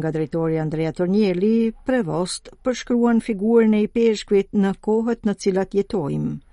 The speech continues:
E pyetëm: "Çfarë kuptimi ka për ju të kaloni nga i peshkëv misionar në Amerikën Latine në drejtimin e dikasterit që ndihmon papën të zgjedhë i peshqvit?"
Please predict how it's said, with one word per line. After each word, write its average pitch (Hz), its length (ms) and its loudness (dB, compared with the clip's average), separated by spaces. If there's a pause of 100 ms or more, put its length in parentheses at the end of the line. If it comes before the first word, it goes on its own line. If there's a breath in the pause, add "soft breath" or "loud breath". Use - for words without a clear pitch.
(160)
E 208 80 0
pyetëm: 170 760 0 (300)
"Çfarë 254 320 -2
kuptimi 226 520 2
ka 196 260 -2
për 185 240 -2
ju 185 240 4
të - 180 -16
kaloni 180 380 2 (100)
nga 190 160 0
i 220 140 0
peshkëv 185 580 2
misionar 170 720 0
në 170 180 0
Amerikën 165 400 0
Latine 214 640 2 (100)
në 196 140 6
drejtimin 220 540 4
e 196 60 4
dikasterit 196 760 2
që 190 200 2 (260)
ndihmon 208 420 0
papën 170 460 -4
të 175 180 -2
zgjedhë 160 300 -2
i - 20 -6
peshqvit?" 147 680 -6